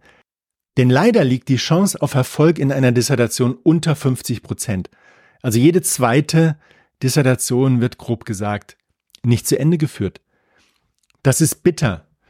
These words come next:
Nach so viel Mühe platzt ein Traum. Hoffnungen werden nicht erfüllt, Zeit geht verloren.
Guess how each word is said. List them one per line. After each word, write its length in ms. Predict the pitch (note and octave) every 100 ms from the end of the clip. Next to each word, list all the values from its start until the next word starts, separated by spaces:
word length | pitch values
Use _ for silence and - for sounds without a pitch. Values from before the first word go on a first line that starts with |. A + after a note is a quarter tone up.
| _ _ -
Nach 160 | A#2
so 200 | G#2+ D3+
viel 240 | D3+ - C3+
Mühe 500 | B2 B2+ G#2+ G#2+ C3 _ _ _ _ _
platzt 400 | - A#2 - -
ein 120 | B2 A2+
Traum. 460 | - G#2+ G#2 F#2 - _ _ _ _ _
Hoffnungen 380 | C3+ - D3+ C3+
werden 300 | A#2 A#2+ B2
nicht 240 | A#2+ -
erfüllt, 640 | B2 A#2 - B2 A#2 G#2+ -
Zeit 340 | - - B2 -
geht 220 | A#2 G#2+
verloren. 560 | - G2+ G2 F#2 F2+